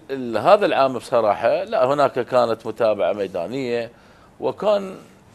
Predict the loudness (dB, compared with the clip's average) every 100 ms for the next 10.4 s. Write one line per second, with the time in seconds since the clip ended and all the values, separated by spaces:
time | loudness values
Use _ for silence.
0 | -20 -18 -8 -4 4 6 6 4 -2 -6
1 | -12 -4 -2 -2 0 0 -2 -4 -8 -4
2 | -4 -4 -6 -10 -20 -20 -14 -2 0 2
3 | 0 -2 -4 -10 -10 -6 -6 -2 -2 -2
4 | -6 -4 -2 -2 -4 -6 -4 -2 -2 -4
5 | -4 -4 -2 0 -2 -6 -20 -20 -10 -6
6 | -6 -4 0 0 0 -4 -8 -10 -10 -8
7 | -6 -8 -10 -6 -4 0 2 2 -2 -8
8 | -20 _ -6 -6 -8 -16 -20 -4 0 2
9 | 2 0 -2 -4 -4 -6 -4 -2 -2 -8
10 | -10 -6 -6 -6